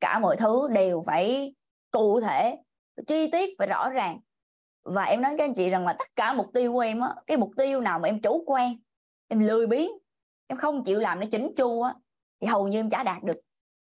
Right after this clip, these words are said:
Nhưng mà cái mục tiêu nào mà em gọi rằng là em hết chịu nổi rồi á, và em bắt buộc nó phải xảy ra đó, thì em mới chịu làm đúng công thức, các anh chị.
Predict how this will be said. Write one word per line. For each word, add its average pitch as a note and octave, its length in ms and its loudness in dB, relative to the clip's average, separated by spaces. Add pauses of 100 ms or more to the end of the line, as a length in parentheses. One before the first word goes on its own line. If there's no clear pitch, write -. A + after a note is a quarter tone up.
(380)
Nhưng C#4+ 200 4
mà G3+ 140 2
cái D4+ 80 2
mục G#3+ 220 -2
tiêu D4+ 260 4
nào F3+ 320 -2
mà F3 100 0
em A3 140 -2
gọi E3+ 200 2
rằng F3 160 -2
là E3 120 -2
em A#3+ 220 -2
hết D#4+ 180 0 (100)
chịu G3+ 180 0
nổi G3+ 260 0
rồi F3+ 240 0
á, G#3 100 0
và G#3 100 -4
em F#3+ 160 -2
bắt - 160 -6
buộc G#3 240 -2
nó C4+ 80 -2
phải A#3 120 -4
xảy A3+ 200 -2
ra G#3+ 240 -2
đó, G#3 100 -2 (680)
thì F#3 160 2
em G#3+ 160 2
mới B3 180 -2
chịu F3+ 220 2
làm F3+ 200 -2
đúng B3 160 -2
công A3 80 -6
thức, B3+ 200 -6
các G#3+ 80 -2
anh G3+ 160 -4
chị. - 160 -12